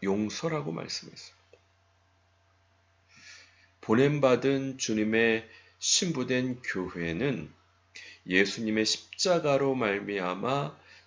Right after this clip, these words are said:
죄 사함의 권세를 주셔서, "회개하라, 천국이 가까웠다."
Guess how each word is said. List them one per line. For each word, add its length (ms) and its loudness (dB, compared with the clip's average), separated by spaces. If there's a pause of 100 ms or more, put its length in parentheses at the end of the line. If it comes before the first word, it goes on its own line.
죄 540 2
사함의 580 -4
권세를 540 -4
주셔서, 600 -8 (680)
"회개하라, 540 2
천국이 460 -4
가까웠다." 1040 -2